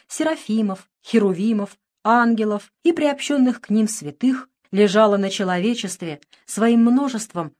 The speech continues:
подобным песку пустыни под пирамидой. То, что находится вверху, подобно тому, что находится внизу. Бог нужен людям, люди нужны Богу. Правление земное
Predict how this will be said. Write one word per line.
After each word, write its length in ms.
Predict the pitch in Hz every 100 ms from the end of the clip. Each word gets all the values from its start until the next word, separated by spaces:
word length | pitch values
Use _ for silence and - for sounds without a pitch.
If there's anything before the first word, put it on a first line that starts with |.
| _
подобным 500 | 240 240 262 269 262
песку 380 | 247 247 - 330
пустыни 640 | 339 269 - - 220 180
под 180 | 175 151
пирамидой. 580 | 160 147 147 147 143 - _ _
То, 140 | - 208
что 160 | -
находится 560 | 196 190 208 190 196 -
вверху, 580 | 185 175 180 - 269 - _ _ _ _
подобно 460 | - 247 339 285 285
тому, 380 | 277 185 208 285
что 180 | -
находится 600 | 226 196 - 202 202 - 180
внизу. 460 | 175 175 156 143 _ _ _ -
Бог 460 | 160 226 226 -
нужен 400 | 180 214 208 185
людям, 580 | 165 196 285 269 262 - _ _ -
люди 320 | 208 339 320
нужны 420 | 254 160 147 165
Богу. 420 | 160 156 151 160 _ _ -
Правление 500 | 202 185 190 185 185
земное 600 | 175 180 190 220 185